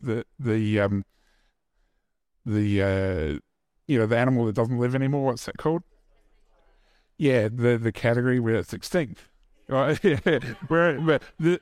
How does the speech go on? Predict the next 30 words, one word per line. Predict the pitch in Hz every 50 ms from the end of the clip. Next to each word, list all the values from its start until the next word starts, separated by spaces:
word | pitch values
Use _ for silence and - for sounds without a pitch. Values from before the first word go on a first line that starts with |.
| _ -
this | 165 165 143 -
extinct | 156 147 135 - - 160 151 131
animal | 131 139 139 143 143 139 135 131 120 110
can't | - 156 143 120 - 120
have | 131 123 110 110
out. | 101 - - -
So, | - - 123 120 113 110 - _ _ _ _ _ -
uh, | - 135 135 139 147 - -
so | - - 202 190 185 190 190 185 185 180 180 -
I | - 156 180
can | 180 - - 220 220 208 208 190 - - - - - - -
almost | - 165 180 208 202 190 170 165 160 139 - - - -
confident, | - 180 175 160 - - 170 160 165 160 - _ _ -
almost | 147 156 175 180 160 - -
assuredly | 160 - - 156 147 143 143 139 131
say | - - 135 127
no | 127 135 151 160 175
one | 180 180 170 170
here | 147 151 143 139 131
has | 123 127 117 -
fought | - 131 127 120
off | 120 -
a | -
lion | 113 120 123 135 147 160 170
or | 160
a | 151
bear | 135 120 113 113 110 110 110 _ _ _ _ _ _ -
while | 120 117 117 120 120 117 117 117 117 110 104 _ _ _ -
tending | - - 123 117 113 104 101
sheep. | - - 123 104 - -